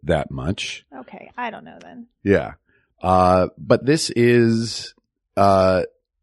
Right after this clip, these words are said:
Speaker 1: this is the first movie that John Huston made after coming back from the war. And we just
Speaker 2: Mm-hmm.
Speaker 1: watched that documentary, They Came Back, or Five Came Back. What is it?
Speaker 2: You watched it. I didn't watch it.
Speaker 1: Oh, you didn't watch it?
Speaker 2: Mm-mm.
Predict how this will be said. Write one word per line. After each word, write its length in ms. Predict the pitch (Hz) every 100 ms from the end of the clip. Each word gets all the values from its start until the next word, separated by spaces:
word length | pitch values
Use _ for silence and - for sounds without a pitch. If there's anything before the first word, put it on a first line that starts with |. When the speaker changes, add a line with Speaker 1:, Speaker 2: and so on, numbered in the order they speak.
| _ _ -
Speaker 1:
this 100 | 165
is 60 | 180
the 80 |
first 300 | - 170 156
movie 200 | 151 139 117
that 100 | 95
John 280 | 113 113
Huston 480 | 104 117 110 104 98
made 380 | 98 98 98 95
after 280 | 92 87 90
coming 260 | - 95 90
back 260 | 87 - -
from 280 | 87 80
the 220 | 78 78 78
war. 560 | 85 107 85 57 67 - _ _
And 100 | 92
we 60 | 104
just 160 | 117
Speaker 2:
Mm-hmm. 80 | 107
Speaker 1:
watched 220 | 107 104 104
that 180 | 87
documentary, 680 | 92 92 - 90 92 87 85
They 200 | 76 85
Came 300 | 80 90 80
Back, 380 | 73 87 82 -
or 120 | 76
Five 360 | 76 90 101 113
Came 220 | 135 131
Back. 380 | 131 131 135 -
What 120 | 120
is 140 | 90 76
it? 100 | - _ _ _ _ -
Speaker 2:
You 140 | 277
watched 300 | 233 175 -
it. 80 | 208
I 100 | 196
didn't 180 | 269 254
watch 280 | 190 190 240
it. 100 | 254
Speaker 1:
Oh, 60 |
you 100 | 95 98
didn't 160 | 98
watch 280 | 98 101 -
it? 180 | 127 -
Speaker 2:
Mm-mm. 380 | 233 - 196